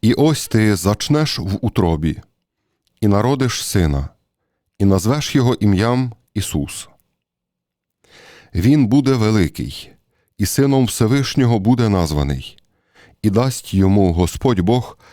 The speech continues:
престол Давида, його батька, і царюватиме над домом Якова навіки, і його царству не буде кінця.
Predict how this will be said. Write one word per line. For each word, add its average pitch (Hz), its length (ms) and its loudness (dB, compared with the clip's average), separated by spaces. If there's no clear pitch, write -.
престол 113 520 -2
Давида, 82 560 -2
його 92 260 2
батька, - 520 -6
і 110 100 2
царюватиме 107 800 0
над 80 260 0
домом 110 320 2
Якова 107 500 0
навіки, 87 560 -4
і 101 80 2
його 92 260 2
царству 117 680 0
не 117 140 0
буде 120 260 2
кінця. 82 560 -2